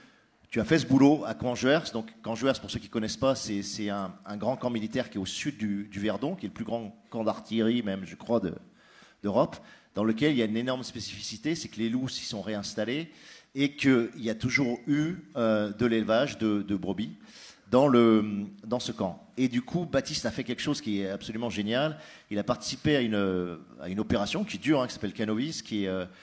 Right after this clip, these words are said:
qui dure sur plusieurs années, qui consiste à observer les troupeaux de moutons, euh, la nuit et à regarder comment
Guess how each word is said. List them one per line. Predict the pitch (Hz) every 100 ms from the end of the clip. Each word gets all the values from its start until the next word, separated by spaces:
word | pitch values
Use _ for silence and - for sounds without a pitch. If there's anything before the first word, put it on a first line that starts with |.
| - -
qui | -
dure | 95 113
sur | 110
plusieurs | 104 113 110
années, | 107 120 156
qui | 165
consiste | - 113 - 151 -
à | 104
observer | 165 - 147 131 139 139 139 - _ _ _ _ _ _ -
les | 104 147
troupeaux | 147 - 123 135 127 127 - - -
de | 110
moutons, | 113 110 117 120 123 -
euh, | 117 95 95 85 85
la | 104
nuit | 98 104 165 - - _ _ _ _ - _ _ -
et | 107
à | 95
regarder | 110 139 139 127 98 110 131 143 147 -
comment | - 123 117 135 143 147